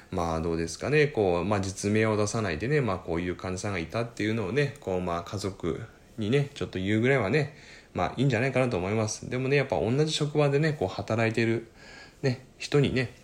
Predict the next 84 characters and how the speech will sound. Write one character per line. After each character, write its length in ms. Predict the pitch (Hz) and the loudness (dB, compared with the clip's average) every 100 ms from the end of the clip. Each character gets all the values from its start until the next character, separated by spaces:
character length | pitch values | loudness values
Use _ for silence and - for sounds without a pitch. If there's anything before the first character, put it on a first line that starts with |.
| - - - - - - 113 | -20 -20 -20 -20 -20 -10 -2
ね、 140 | 107 | -2
そ 140 | - | 0
う 40 | 92 | -2
い 80 | 87 | 0
う 40 | |
ね、 140 | 113 | -2
こ 360 | 113 78 78 78 | -2 0 -2 -4
う、 260 | - - 92 | -16 -12 -8
な 60 | |
ん 20 | |
か 100 | 90 | -6
わ 200 | 85 98 | -2 0
が 100 | 98 | 2
ま 140 | 104 104 | 4 4
ま 140 | 98 | 2
な 120 | - | 0
ね、 160 | 101 107 | -4 -4
こ 120 | - | -6
う、 20 | - | -6
発 320 | - - 101 | -6 -4 0
言 180 | 117 113 | 2 4
を 40 | |
言 160 | 107 120 | 4 2
う 20 | |
の 140 | 123 | 2
は 80 | 127 | 0
本 180 | 110 139 | 0 0
当 100 | 139 | 0
に 240 | 139 117 - | 0 -4 -6
僕 200 | 104 123 | -2 2
は 80 | 110 | 2
良 120 | 95 | 2
く 140 | 98 | 0
な 100 | 95 | -2
い 60 | 92 | -2
な 180 | 104 110 | -2 -4
と 100 | 87 | -4
思 140 | 85 | -4
い 80 | 85 | -4
ま 160 | 87 | -6
す 80 | 87 | -4
し、 220 | - 143 | 0 2
こ 80 | 120 | 2
う、 40 | 92 | 0
や 140 | 87 | 0
る 140 | 95 | -4
気 160 | - 98 | 0 2
を 240 | 92 - - - | 2 0 -8 0
ね、 280 | 131 110 - - | 0 0 -12 -18
下 200 | - - | -8 -4
げ 100 | 95 | -4
て、 160 | 85 82 | -4 -4
生 240 | - 98 | 0 0
産 240 | 95 101 98 | 0 -4 -2
性 160 | 101 | -2
を 140 | 95 92 | -2 -4
下 180 | - 113 | -4 -2
げ 120 | 110 | -2
て、 220 | - - - - - - - | -4 -10 -18 -18 -18 -14 -2
ね、 240 | 139 - - - - | 0 -2 -16 -20 -6
結 200 | - 123 | -4 -2
局 200 | 180 180 | 0 2
は 80 | 131 | 2
こ 140 | - | 2
う 40 | 107 | 2
ね、 180 | 131 - | 0 -2
患 160 | - 92 | -4 -2
者 80 | |
さ 160 | 87 90 | -2 -2
ん 80 | 78 | -2
に 100 | 110 | -2
ね、 100 | 139 | -2
こ 180 | - 87 | -4 -6
う、 20 | |
不 120 | 95 | -2
利、 200 | 95 101 - | -2 -2 -4
不 120 | 107 | -2
利 80 | 104 | -2
益 160 | 101 76 | -2 -4
が 100 | 76 | -4
生 220 | 98 104 | -2 0
じ 100 | 123 | 2
る 80 | 120 | 0
と、 180 | 73 | -4